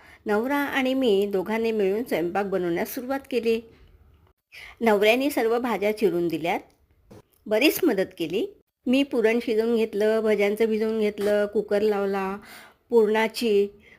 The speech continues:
व साध्या पोळीची कणिक तिंबून घेतली, बटाटा उकडून भाजी आवडती सर्वांची. मग काय, रोजचं जेवणच प्रसाद वाटला पाहिजे. ताट वाढून घेतलं की श्लोक म्हणून जेवण करावं.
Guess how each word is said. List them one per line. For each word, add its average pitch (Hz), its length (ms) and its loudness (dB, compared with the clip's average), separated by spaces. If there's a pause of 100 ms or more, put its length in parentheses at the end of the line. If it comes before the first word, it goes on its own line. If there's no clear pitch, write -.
(160)
व 196 80 2
साध्या 202 340 2
पोळीची 208 400 2
कणिक 196 320 -2 (120)
तिंबून 208 320 0
घेतली, 190 500 0 (320)
बटाटा 208 440 0
उकडून 214 340 -2
भाजी 214 320 -2
आवडती 175 680 -4
सर्वांची. 156 640 -8
मग 226 220 0 (180)
काय, 131 280 0 (920)
रोजचं 247 560 4
जेवणच 247 560 0
प्रसाद 196 440 -4
वाटला 190 280 -4
पाहिजे. 151 540 -8 (420)
ताट 285 220 -2
वाढून 294 360 0
घेतलं 220 480 0 (300)
की 269 80 -6
श्लोक 226 420 2
म्हणून 269 340 2
जेवण 202 320 2
करावं. 151 460 -4